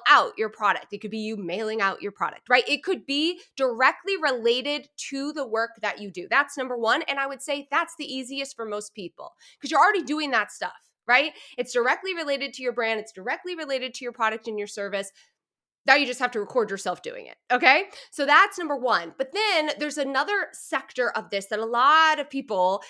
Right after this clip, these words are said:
kind of, uh, wonder, "How does this relate to my audience?" And I'm gonna share how in just a minute. But these are your day-to-day,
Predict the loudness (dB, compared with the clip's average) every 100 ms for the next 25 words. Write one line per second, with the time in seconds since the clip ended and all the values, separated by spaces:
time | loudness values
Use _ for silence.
0 | -18 2 4 6 6 4 2 -10 _ _
1 | -14 -12 -12 -10 4 6 6 2 -4 -10
2 | _ -4 6 8 8 4 -2 -8 -4 -2
3 | 0 -2 -2 -2 -2 -4 -6 -12 -8 -6
4 | -2 -2 -4 -2 0 2 2 0 -10 -10
5 | -6 -6 -8 -14 _ _ _ _ _ _
6 | _ -2 0 0 -6 -20 _ 2 4 4
7 | 4 6 6 4 -2 2 2 0 -2 -2
8 | -4 -8